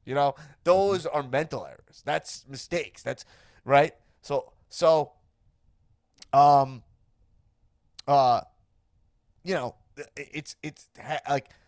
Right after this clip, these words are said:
Speaker 1: you know, Tony Khan got dealt a bad hand on physical,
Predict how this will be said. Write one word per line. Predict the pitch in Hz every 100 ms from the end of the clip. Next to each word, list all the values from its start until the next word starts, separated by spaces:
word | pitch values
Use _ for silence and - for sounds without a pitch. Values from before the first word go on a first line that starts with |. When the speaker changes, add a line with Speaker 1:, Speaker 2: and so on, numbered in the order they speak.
| _ _
Speaker 1:
you | 135 151
know, | 113 -
Tony | - 165 160
Khan | 170 160
got | 151 143
dealt | 151 147 156
a |
bad | 139 143 139
hand | 143 147 156 - 131
on | 139 -
physical, | - 151 156